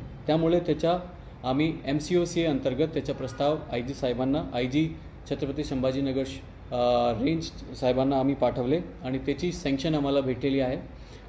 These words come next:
आता हा गुन्ह्यामध्ये एमसीओसी सेक्शन इन्व्होक झालेला आहे आणि त्याचा तपास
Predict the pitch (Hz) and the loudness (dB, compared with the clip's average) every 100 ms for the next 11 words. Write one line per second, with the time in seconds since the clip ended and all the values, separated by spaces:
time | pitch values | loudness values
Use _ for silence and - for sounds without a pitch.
0 | - 127 139 143 135 147 160 160 165 147 | -6 -2 2 4 4 4 4 4 4 2
1 | 143 160 156 156 147 139 - 147 139 139 | 2 2 2 2 2 -2 -2 0 2 2
2 | 135 123 127 135 127 135 - - - - | 0 0 0 0 0 -2 -8 -14 -16 -16
3 | - 123 135 135 156 180 - 139 160 175 | -6 0 0 2 4 4 2 4 6 4